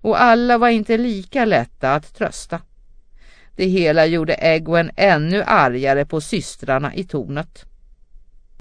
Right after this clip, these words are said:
Hennes dagar bestod inte bara i att gå på lektioner, trösta noviser och bli bestraffad av novisföreståndarinnan, även om det sista tog upp en sorgligt stor del av varje dag.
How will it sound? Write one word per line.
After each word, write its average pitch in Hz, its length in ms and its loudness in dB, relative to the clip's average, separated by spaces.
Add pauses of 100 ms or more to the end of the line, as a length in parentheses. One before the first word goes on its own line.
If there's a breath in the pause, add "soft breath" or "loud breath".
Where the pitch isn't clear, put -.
(540)
Hennes 247 360 2
dagar 233 520 4
bestod 190 420 -2
inte 190 320 0
bara 214 480 2
i 135 180 0
att 151 140 0
gå 151 260 -4
på 175 160 -2
lektioner, 180 840 -4
trösta 170 460 2
noviser 175 680 -4
och 185 140 -2
bli 170 240 -4
bestraffad 180 720 -2
av 151 200 2
novisföreståndarinnan, 165 1600 -6 (640 soft breath)
även 190 440 4
om 185 120 -2
det 190 120 -2
sista 185 640 -2
tog 165 280 -6
upp 160 340 -2
en 170 180 -2
sorgligt 185 640 -2
stor 160 400 -6
del 143 340 -4
av 151 140 -2
varje 175 420 -2
dag. 156 340 -4